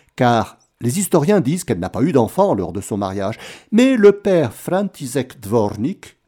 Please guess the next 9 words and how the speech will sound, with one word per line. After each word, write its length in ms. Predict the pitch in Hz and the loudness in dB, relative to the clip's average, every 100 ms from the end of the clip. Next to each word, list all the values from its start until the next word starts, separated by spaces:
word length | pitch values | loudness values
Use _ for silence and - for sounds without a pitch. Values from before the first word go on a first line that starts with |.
| - | -14
un 120 | 87 | -12
Tchécoslovaque 600 | - 120 123 113 92 101 | -10 -10 -8 -8 -8 -8
des 240 | 85 82 85 | -10 -12 -12
années 180 | 82 | -12
septante, 680 | 82 - - 180 190 240 - _ - _ | -10 -12 -10 -6 -6 -6 -12 _ -20 _
spécialiste 760 | - - - 165 123 131 - | -4 0 2 2 2 0 -4
de 100 | 101 | -6
cette 260 | 98 165 - | -6 -6 -6
période, 500 | 113 90 90 107 151 | -8 -6 -8 -8 -10